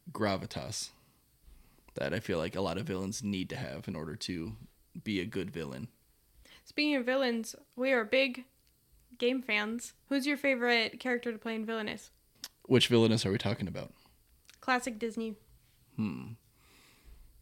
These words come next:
Speaker 1: Classic Disney. I would say that my favorite, uh, character to play at in, in Villainous would be Captain Hook. Again, you know, Peter Pan being one of my favorite movies, Captain Hook,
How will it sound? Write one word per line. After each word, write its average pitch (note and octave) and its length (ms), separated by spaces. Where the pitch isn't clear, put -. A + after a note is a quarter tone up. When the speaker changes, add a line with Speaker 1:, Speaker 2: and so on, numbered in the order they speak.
Speaker 1:
Classic A#2 500
Disney. F#2 580
I B2 80
would A2 100
say A2+ 160
that G#2 120
my A2 100
favorite, A2+ 540
uh, G#2+ 160
character A2 400
to G#2+ 80
play G#2+ 280
at G#2 240
in, A2 260
in A2 260
Villainous G#2+ 760
would A2+ 180
be G#2 180
Captain G#2+ 440
Hook. - 380
Again, G2 300
you A#2 160
know, G2+ 80
Peter G#2+ 220
Pan G#2 200
being G#2 140
one G#2+ 80
of G#2+ 60
my G#2+ 60
favorite A2 220
movies, C#3+ 460
Captain G#2 300
Hook, G#2+ 360